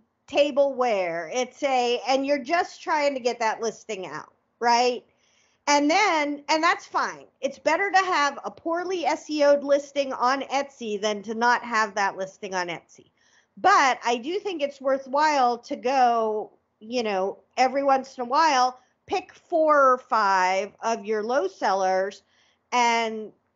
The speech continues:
do the S E O for them. Now, this is another big question. When we do this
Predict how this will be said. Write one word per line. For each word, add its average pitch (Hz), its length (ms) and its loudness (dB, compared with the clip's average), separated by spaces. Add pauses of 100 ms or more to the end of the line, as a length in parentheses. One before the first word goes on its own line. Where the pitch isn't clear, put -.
do 247 200 -4
the 247 180 2
S 233 180 0
E 226 140 0
O 208 100 0
for 220 180 -10
them. 214 360 2 (260)
Now, 254 440 0
this 262 260 -4
is 294 140 -6
another 277 340 2
big 220 260 -4
question. 190 480 -4 (840)
When 330 300 4
we 330 140 -2
do 370 260 -2
this 262 460 0